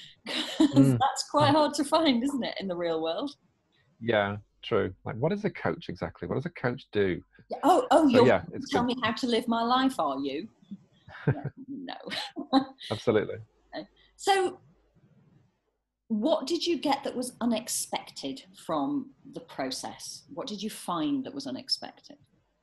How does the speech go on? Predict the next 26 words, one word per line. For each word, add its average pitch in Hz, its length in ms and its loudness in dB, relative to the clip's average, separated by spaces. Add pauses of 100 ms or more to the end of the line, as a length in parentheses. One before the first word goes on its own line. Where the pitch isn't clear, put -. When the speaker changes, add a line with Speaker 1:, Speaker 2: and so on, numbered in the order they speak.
(500)
Speaker 2:
I 127 100 -2
think 196 300 0
it 185 100 2
was 123 300 2
the, 123 440 2 (260)
the 110 60 -6
fact - 320 -8
that 117 120 0
I 110 120 0
had 110 260 -4
to 117 100 -10
be 113 180 -2
so 120 340 0
detailed 98 680 0
about 98 280 0
my 95 160 0
ideal 98 300 -2
client, 90 440 -4 (600)
um, 95 340 -2
because 107 300 -4
I'd, 110 320 0
I'd 107 180 -2
had 139 220 -2
conversations 110 680 0
with, 98 160 0 (140)
uh, 98 220 -2